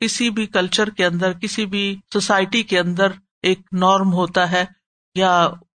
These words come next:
اس طرح کی ویجز ہوتی ہیں، اسی رینج میں وہ لے سکتا ہے۔ مثلاً اس طرح کے ملتے جلتے کام پر کسی کو per hour کیا ملتا ہے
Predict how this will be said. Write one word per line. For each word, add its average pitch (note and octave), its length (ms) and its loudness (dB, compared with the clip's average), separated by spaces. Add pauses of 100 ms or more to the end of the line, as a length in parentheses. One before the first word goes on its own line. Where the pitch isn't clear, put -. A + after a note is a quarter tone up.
(100)
اس G#3 300 0
طرح G3 280 2
کی F#3+ 240 -4
ویجز F3+ 400 4
ہوتی F3+ 360 -4
ہیں، B3 100 -2 (360)
اسی C4+ 320 2
رینج A3+ 320 4
میں G3+ 160 0
وہ G3+ 160 2
لے G3 180 2
سکتا D#3 440 -2
ہے۔ - 60 -8 (300)
مثلاً F#3+ 440 0 (440)
اس - 380 0
طرح G#3 340 4
کے G3+ 240 0
ملتے F#3 400 2
جلتے F#3 380 0
کام F3+ 380 2
پر F3+ 240 0 (280)
کسی F#3+ 240 -4
کو G3 240 -4
per F#3 80 4
hour F3 320 2
کیا F#3+ 180 2
ملتا E3 520 -2
ہے E3+ 120 -10